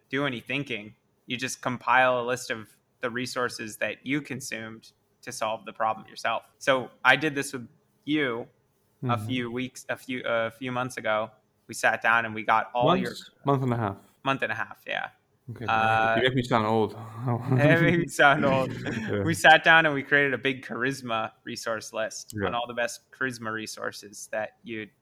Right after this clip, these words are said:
Speaker 1: consumed. And I'm curious, did you have any idea if anyone signed up for that or no?
Speaker 2: I don't think so. I haven't checked in a while. I'm going back to YouTube in approximately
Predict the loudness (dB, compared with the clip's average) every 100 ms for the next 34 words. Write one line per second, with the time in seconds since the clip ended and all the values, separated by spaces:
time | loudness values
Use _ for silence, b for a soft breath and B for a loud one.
0 | _ -18 -16 -12 -12 -12 -16 -20 _ _
1 | _ _ -18 _ -4 0 2 2 -2 -8
2 | -14 _ _ _ _ _ 4 4 6 4
3 | 4 0 -6 -2 -2 0 -2 2 0 2
4 | 0 0 0 -4 -4 -4 -6 -6 -6 -6
5 | -4 -2 -2 -4 -14 -16 -18 _ b b
6 | b b 2 4 6 4 4 0 0 0
7 | -2 -2 -2 -4 -4 0 0 0 -2 -2
8 | 0 4 6 8 6 4 -2 -6 -14 0
9 | 4 10 10 10 12 12 10 4 6 4
10 | 4 2 2 0 -2 -2 -2 4 4 4
11 | -2 0 2 0 -2